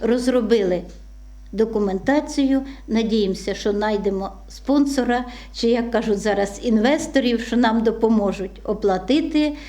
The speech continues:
і будемо звертатися до району, до області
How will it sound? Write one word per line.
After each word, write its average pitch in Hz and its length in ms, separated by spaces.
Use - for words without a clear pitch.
і 233 560
будемо 277 400
звертатися 220 880
до 196 400
району, 214 600
до 202 240
області 233 840